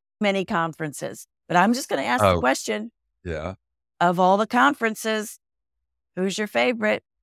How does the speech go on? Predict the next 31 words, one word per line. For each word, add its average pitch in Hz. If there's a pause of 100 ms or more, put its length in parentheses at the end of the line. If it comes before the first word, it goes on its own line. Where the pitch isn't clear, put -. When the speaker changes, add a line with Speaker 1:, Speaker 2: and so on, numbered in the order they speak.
(140)
Speaker 1:
and 85
Speaker 2:
Oh. 180
Speaker 1:
why? 160 (220)
Speaker 2:
It's 92
actually 104
easy. 98 (560)
And 98
I, 95 (100)
I 101
hope 110
no 101
one 101
else 95
will 92 (240)
be 87
dissed 82
by 80
this, 80
but 82
it's 82
nato, 80 (840)
North 90
American 87
Y 82
M 82
C 82
A 80
Development 80
Organization's 82
National 80
Conference. -